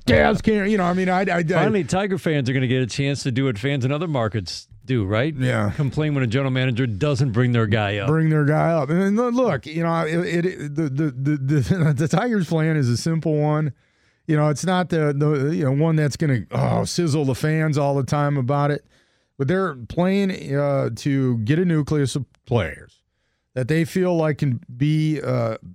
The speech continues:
Speaker 1: a core of a team that can genuinely contend. When they do that, they're going to spend money.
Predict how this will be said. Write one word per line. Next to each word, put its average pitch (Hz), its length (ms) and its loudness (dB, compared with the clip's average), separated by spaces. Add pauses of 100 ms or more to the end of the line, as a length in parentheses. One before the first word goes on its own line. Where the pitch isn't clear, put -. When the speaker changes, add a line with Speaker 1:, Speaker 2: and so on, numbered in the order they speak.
Speaker 1:
a 113 160 -4
core 170 360 0
of 147 120 0
a 131 140 0
team 151 240 -2
that 135 200 -2
can 104 180 -6
genuinely 160 640 0
contend. 92 560 -4 (720)
When 143 180 0
they 147 120 2
do 170 220 4
that, 156 400 2
they're 135 220 2
going 143 300 4
to 143 100 2
spend 139 360 0
money. 110 320 0